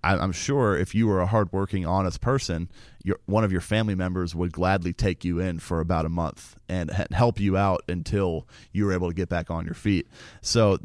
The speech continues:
if you had s-, a system like that in place and you had family members around, if, if, if we had strong families anymore, would we be so reliant on the government? That's a question we need to be asking.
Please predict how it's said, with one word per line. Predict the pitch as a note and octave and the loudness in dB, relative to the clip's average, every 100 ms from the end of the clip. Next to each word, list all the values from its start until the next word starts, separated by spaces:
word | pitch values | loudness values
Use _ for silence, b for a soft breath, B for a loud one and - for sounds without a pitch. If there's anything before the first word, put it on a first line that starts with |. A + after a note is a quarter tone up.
| - - - | -8 -12 -2
if | A2 - | -2 4
you | A#2+ | 4
had | C3+ C3 | 6 4
s-, | A2+ - | 2 -2
a | G2 | -2
system | - B2+ B2 | 0 0 2
like | G#2+ G2 | 2 2
that | E2+ G2+ | 4 4
in | F#2+ | 4
place | F2 - F2 F2+ | 0 0 2 0
and | D#2+ | -2
you | F#2 | 0
had | G#2 G2 | 2 0
family | - G#2 G#2 | 0 0 2
members | F#2 F#2 F2+ F2 - - _ _ - | 0 0 0 -2 -6 -10 _ _ -4
around, | F2+ F2 E2 F2+ - B | 0 0 0 -2 -6 B
if, | - - A#2 | -4 0 -2
if, | - | 0
if | - G#2+ | 0 4
we | C3 | 6
had | C#3+ B2 | 6 4
strong | - - A2+ G#2+ | 2 2 2 2
families | F2+ G#2+ C3 B2 F2+ | 0 0 2 0 0
anymore, | F2+ F2 F2 F2 G2+ B B | -2 0 0 0 -2 B B
would | F2+ G#2 A#2 | -2 2 2
we | A2 | 2
be | G#2 G2 G2 | 2 2 0
so | - G#2+ F#2+ | 0 0 0
reliant | F2 E2+ F2+ F2+ | 0 0 0 0
on | F2 | -2
the | E2+ | -6
government? | E2 F#2 F2+ E2 - | -2 -2 -2 -4 -4
That's | F#2+ - | -4 -4
a | |
question | - G#2 G2 F2+ | 2 2 2 -2
we | F2 | -2
need | F2 E2+ | -2 0
to | |
be | E2+ | 0
asking. | E2 E2+ - - | 0 -2 -4 -8